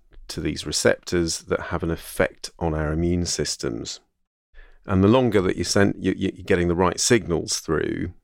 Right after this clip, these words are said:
the better your health is gonna be. It makes sense, you know, and the longer you're sending, you know,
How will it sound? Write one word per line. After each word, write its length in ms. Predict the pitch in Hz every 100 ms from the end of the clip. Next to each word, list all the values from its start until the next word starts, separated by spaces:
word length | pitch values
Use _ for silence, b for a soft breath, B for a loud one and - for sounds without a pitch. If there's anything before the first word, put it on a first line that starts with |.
| _ _
the 120 | 95
better 320 | - 90 -
your 140 | 82 87
health 260 | 92 -
is 100 | 78
gonna 220 | - 78
be. 220 | 73 80 80
It 100 | -
makes 280 | 101 -
sense, 420 | - - 73 - 95
you 40 |
know, 220 | 80 76 -
and 160 | 82 82
the 80 |
longer 360 | 90 104 98 90
you're 360 | 85 85 87 85 B B B B B
sending, 800 | _ - 101 92 87 82 82 - - _ _ -
you 120 | 95
know, 240 | 82 87